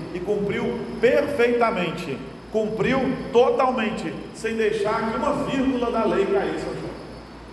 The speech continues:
Nós não temos condição de cumprir toda a lei, por isso o Espírito Santo nos habilita pra cumprir a lei. É graça que nos faz cumprir a lei,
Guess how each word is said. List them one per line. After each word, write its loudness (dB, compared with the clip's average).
Nós 2
não 0
temos 0
condição -2
de -2
cumprir 0
toda 2
a 2
lei, 0
por 4
isso 6
o 0
Espírito -2
Santo 0
nos -2
habilita 0
pra -2
cumprir 0
a 2
lei. 2
É 0
graça 2
que -4
nos -4
faz 0
cumprir -2
a 2
lei, 0